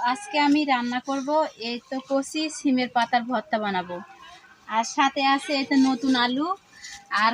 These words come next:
কয়েকটা সিম, এগুলা দিয়ে আমি সব কিছু একটা মিক্স করে ভর্তা বানাবো। তো আপনারা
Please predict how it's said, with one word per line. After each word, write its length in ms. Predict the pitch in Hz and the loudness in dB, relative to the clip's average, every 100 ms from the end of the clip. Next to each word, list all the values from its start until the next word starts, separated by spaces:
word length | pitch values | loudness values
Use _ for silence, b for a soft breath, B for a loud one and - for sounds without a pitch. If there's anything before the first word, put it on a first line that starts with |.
| 269 | 2
কয়েকটা 360 | 294 294 320 311 | 0 2 2 2
সিম, 280 | 349 262 214 - - - - _ _ | 4 2 0 -6 -14 -18 -20 _ _
এগুলা 220 | 247 254 294 | -4 0 2
দিয়ে 140 | 302 | 2
আমি 120 | 311 320 | 2 2
সব 180 | 339 - | -2 -2
কিছু 160 | - 302 | -4 -4
একটা 200 | 269 - | -4 -2
মিক্স 180 | 262 262 | -4 -4
করে 140 | 294 302 | -6 -4
ভর্তা 280 | 294 - 214 | -4 -6 -10
বানাবো। 300 | 190 185 175 190 _ - - 453 | -12 -14 -16 -20 _ -8 -8 -8
তো 80 | 302 | -6
আপনারা 380 | 311 311 320 311 | -4 -2 -2 -2